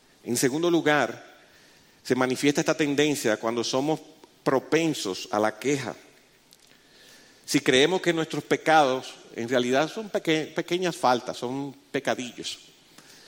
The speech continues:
se nos hace muy, muy difícil evitar esa sensación de queja. Y además,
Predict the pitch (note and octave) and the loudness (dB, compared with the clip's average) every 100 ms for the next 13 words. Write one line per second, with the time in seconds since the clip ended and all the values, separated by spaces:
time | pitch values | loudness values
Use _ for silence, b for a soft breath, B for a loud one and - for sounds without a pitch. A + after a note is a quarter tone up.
0 | B - A#2 A#2+ C3 C#3 C#3 C3 C3+ F#3+ | B -4 -2 0 0 0 0 0 0 2
1 | E3+ C#3+ B2+ D3+ E3+ D#3 D3 - D3+ - | 2 0 -4 0 0 -2 -6 -4 -4 -4
2 | F#2+ F#2+ - - _ _ _ _ _ _ | -6 -6 -12 -20 _ _ _ _ _ _
3 | _ _ _ _ - - - G#2+ A2 - | _ _ _ _ -20 -18 -6 -4 -4 -2
4 | A#2+ A#2+ F#2+ - - - C3 C3+ B2 A#2+ | -2 -2 -6 -12 -10 -6 -4 -4 -8 -8
5 | B2 B2 A#2+ B2 B2 F#2+ - B B B | -8 -8 -6 -4 -4 -8 -18 B B B
6 | B B A2+ A2+ G#2+ G#2 C3 B2 - | B B 0 2 0 -2 -4 -6 -8